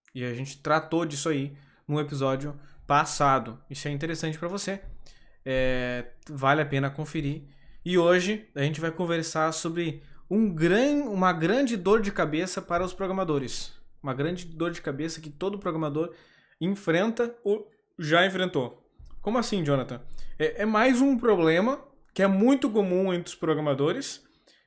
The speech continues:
e que vale a pena a gente conversar sobre. Por que que vale a pena? Porque, é, a forma como muitos programadores lidam com,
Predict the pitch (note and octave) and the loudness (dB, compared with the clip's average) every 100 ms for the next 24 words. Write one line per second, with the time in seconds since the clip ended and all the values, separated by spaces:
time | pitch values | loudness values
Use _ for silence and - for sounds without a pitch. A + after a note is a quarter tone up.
0 | - C#3 D#3+ D#3+ F3+ F#3+ F#3+ F3+ D#3 C#3+ | -8 -4 -4 -4 -6 -2 0 2 2 2
1 | B2+ B2 B2 C#3 G3+ A3+ A#3 A#3 G#3 G#3 | -2 -4 -4 2 4 6 4 2 0 2
2 | G3 D#3+ E3 E3+ E3+ E3+ D#3+ E3+ D#3+ D#3 | 0 0 -4 -4 -6 -8 -4 -2 0 -2
3 | D3 D3 - D#3 C#3 A#2 A#2 - - - | -4 -6 -4 -4 -4 -6 -10 -10 -8 -8
4 | - G3 A3 G3+ F3+ D#3+ C#3+ B2 A#2 D3+ | -4 -2 0 2 2 2 0 -6 -6 -10
5 | D3+ F3+ E3+ D#3+ _ _ _ _ - C3 | -8 -8 -8 -10 _ _ _ _ -8 -8
6 | G#2 G#2+ C#3+ - F#3+ G3 F#3 F3 F3 D#3+ | -8 -6 -6 2 2 4 0 -2 -4 -4
7 | D#3 D#3+ F3+ - D3 D3 C#3+ D3 C3+ C#3 | -2 -4 -4 -4 -4 -4 -4 -4 -4 -4
8 | F3 F3 C#3+ B2 - _ _ _ _ _ | -4 -2 -2 -4 -12 _ _ _ _ _
9 | _ _ _ _ _ _ _ - C#3+ C3+ | _ _ _ _ _ _ _ -10 -4 -4
10 | C3 A#2+ A#2 A2+ A2 A2+ | -4 -6 -8 -10 -12 -14